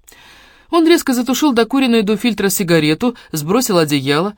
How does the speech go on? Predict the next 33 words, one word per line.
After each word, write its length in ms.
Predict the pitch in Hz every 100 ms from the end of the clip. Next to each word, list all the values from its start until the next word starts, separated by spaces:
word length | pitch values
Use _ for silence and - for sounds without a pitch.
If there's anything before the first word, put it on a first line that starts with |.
| _
одним 320 | 165 170 277 208
движением 460 | 196 233 254 208
поднялся 440 | 180 175 240 220 185
с 60 |
постели 460 | - 170 - 277 240
и 40 |
пошёл 360 | 202 190 262 247
в 40 |
свой 220 | - 190
крошечный 500 | 180 240 208 - 202
туалет, 380 | 190 196 208 254
совмещённый 560 | - 156 151 220 208 170
с 20 |
душевой 400 | 156 - 160 165
кабинкой. 720 | 170 156 143 139 123 117 123 _ _ _ _ _ _ _ _
Ему 180 | 165 170
пришлось 500 | 165 156 170 160 - _ _ _ _ _ _ -
четырежды 760 | 214 - 196 147 139 143 131 _ _
сменить 420 | - 175 165 147 127
горячую 400 | 147 143 135 143
воду 160 | 139
на 80 | 147
холодную, 520 | - 175 240 185 165
прежде 280 | 170 165 151
чем 200 | - 175
он 100 | 190
почувствовал 500 | 151 147 185 - 156
себя 200 | 156 160
окончательно 500 | 151 160 160 151 165
проснувшимся. 800 | 190 196 - 143 - 123 - 120 _ _ _ _ _
Он 180 | 359 302
крепко 340 | 262 294 - 226
растёрся, 600 | 214 269 254 - 220